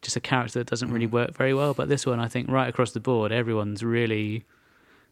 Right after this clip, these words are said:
Speaker 1: knocking it out of the park.
Speaker 2: Yeah.
Speaker 1: I think Peter Purves is quite an underrated companion.
Speaker 2: Y-, you know, something
Speaker 1: As Stephen.
Speaker 2: Something also, um, this, one of the reasons this story feels so epic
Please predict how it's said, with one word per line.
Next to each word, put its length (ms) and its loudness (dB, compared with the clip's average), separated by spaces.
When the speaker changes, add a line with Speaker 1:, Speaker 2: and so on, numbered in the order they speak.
Speaker 1:
knocking 320 2
it 60 -2
out 100 -2
of 60 -8
the 80 -6
park. 380 0
Speaker 2:
Yeah. 320 -2
Speaker 1:
I 60 -6
think 220 -4
Peter 240 4
Purves 440 0
is 120 -2
quite 260 0
an 100 0
underrated 600 -2
companion. 580 -2
Speaker 2:
Y-, 160 -10
you 100 -4
know, 240 -4
something 600 -4
Speaker 1:
As 120 -2
Stephen. 460 -2
Speaker 2:
Something 380 -2
also, 560 -2
um, 480 -2
this, 420 0
one 260 0
of 60 -2
the 60 -2
reasons 320 -2
this 120 -6
story 340 -2
feels 260 -4
so 160 -6
epic 420 -8